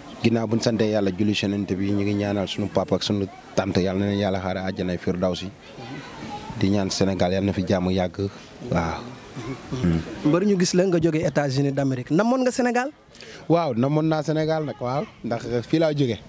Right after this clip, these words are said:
Speaker 1: Dem États-Unis, dem entraîné, ba pare préparé dem Singapour. Ñibbisiwaat États-Unis.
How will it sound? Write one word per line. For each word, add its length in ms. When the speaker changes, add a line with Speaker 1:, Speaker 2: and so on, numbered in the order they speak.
Speaker 1:
Dem 220
États-Unis, 520
dem 180
entraîné, 560
ba 80
pare 280
préparé 480
dem 360
Singapour. 480
Ñibbisiwaat 420
États-Unis. 480